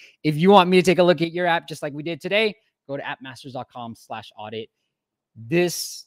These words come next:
doing this solo gave me some time to kinda get through some of the lists. We do two a week when I have a guest, but since I was doing it solo, I was like, "Let's focus on Google Play." I found a bunch of Google Play content, but we do have a long list. And so if you go to appmasters dot com slash audit,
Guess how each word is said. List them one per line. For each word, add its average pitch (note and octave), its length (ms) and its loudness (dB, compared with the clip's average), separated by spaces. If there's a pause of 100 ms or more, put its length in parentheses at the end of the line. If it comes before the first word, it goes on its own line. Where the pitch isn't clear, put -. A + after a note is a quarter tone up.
doing F3 220 -4
this E3+ 160 -6
solo D3 640 0
gave D3+ 180 0
me D#3 140 -4
some C3 180 -8
time B2+ 300 -6
to A2+ 100 -10
kinda A#2 240 -10
get G#2+ 300 -12
through B2+ 180 -12
some B2+ 220 -12
of A2 40 -12
the A2+ 80 -10
lists. A2+ 420 -10 (200)
We A#2 100 -4
do C3+ 140 0
two C#3+ 320 -4
a A#2+ 80 -4
week A#2+ 320 -6 (180)
when A#2 140 -8
I A2 60 -4
have G#2 160 -6
a G#2 40 -8
guest, A#2+ 440 -4 (240)
but G#2+ 240 -4
since B2 160 -6
I A#2+ 40 -4
was G#2 100 -6
doing A2+ 120 -6
it G#2+ 80 -8
solo, A#2 380 2
I - 80 -12
was F#2+ 80 -12
like, F#2+ 160 -16
"Let's A2 180 -14
focus A2+ 320 -14
on G2+ 80 -12
Google A2 240 -10
Play." B2 380 -4 (200)
I - 60 -14
found A#2 180 -4
a G2+ 40 -4
bunch A2+ 220 -4
of - 40 -14
Google A2+ 220 -4
Play A#2 440 -2 (600)
content, A#2+ 520 -2 (120)
but A2 80 -10
we D3+ 160 4
do G#3+ 100 8
have F3+ 140 8
a D3+ 40 0
long A#2 200 0
list. F2 400 -12
And G2 120 -10
so G2+ 180 -6
if F#2 120 -10
you G#2 60 -10
go A#2 100 -4
to A2 60 -4
appmasters G#2+ 420 -6
dot G2+ 160 -6
com G2+ 180 -8
slash G2 280 -6
audit, G#2+ 340 -4